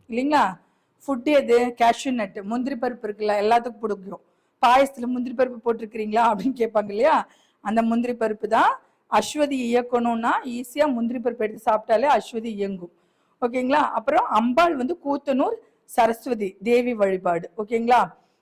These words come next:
இதெல்லாம் வந்து பண்ண பண்ண பத்திரை கரணம் வந்து நல்லா ஸ்ட்ராங் ஆகும். கோவிலுக்கு போனோம் அப்படின்னா கொல்லிமலை அர்ப்பலேஸ்வரர் கோவிலுக்கும் நீங்க போலாம். அப்புறம் வந்து இந்த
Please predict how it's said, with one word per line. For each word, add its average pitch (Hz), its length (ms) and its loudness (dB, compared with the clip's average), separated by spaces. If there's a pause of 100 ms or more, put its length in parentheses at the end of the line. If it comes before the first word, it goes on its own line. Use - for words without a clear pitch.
(140)
இதெல்லாம் 285 360 2
வந்து 294 180 -2
பண்ண 247 280 0
பண்ண 240 240 0
பத்திரை 269 440 2
கரணம் 220 380 0
வந்து 208 340 -4
நல்லா 226 240 0
ஸ்ட்ராங் 208 540 -2
ஆகும். 202 400 0 (720)
கோவிலுக்கு 359 560 4
போனோம் 262 320 4
அப்படின்னா 214 340 0 (160)
கொல்லிமலை 311 600 2
அர்ப்பலேஸ்வரர் 240 840 0
கோவிலுக்கும் 214 540 2
நீங்க 220 160 -4
போலாம். 196 520 2 (520)
அப்புறம் 277 360 2
வந்து 233 300 0 (480)
இந்த 220 220 0